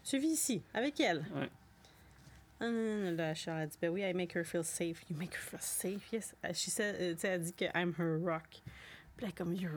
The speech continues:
Speaker 1: rock. » Tu sais, comme, elle fait le condescendant avec lui, comme genre, comme, « Ben voyons donc, elle trouve, genre, rassurant. »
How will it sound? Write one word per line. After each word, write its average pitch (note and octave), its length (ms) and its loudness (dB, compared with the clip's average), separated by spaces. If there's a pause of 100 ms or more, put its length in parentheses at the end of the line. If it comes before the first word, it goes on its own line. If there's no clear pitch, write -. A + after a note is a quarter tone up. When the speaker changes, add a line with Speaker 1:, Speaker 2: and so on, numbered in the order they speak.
Speaker 1:
rock. » F#3 220 -2
Tu - 40 -14
sais, - 120 -10
comme, - 100 -2
elle G3+ 100 0
fait G#4+ 160 2
le - 40 -6
condescendant G3 420 2
avec G3+ 220 2
lui, G#3+ 80 -4
comme F#3 180 2
genre, E3+ 140 -2
comme, « F3+ 120 -4
Ben D#3+ 60 0
voyons F#3+ 260 2
donc, G#3 240 2
elle D#3 100 0
trouve, F3+ 280 -2
genre, E3 200 2
rassurant. » E3 480 0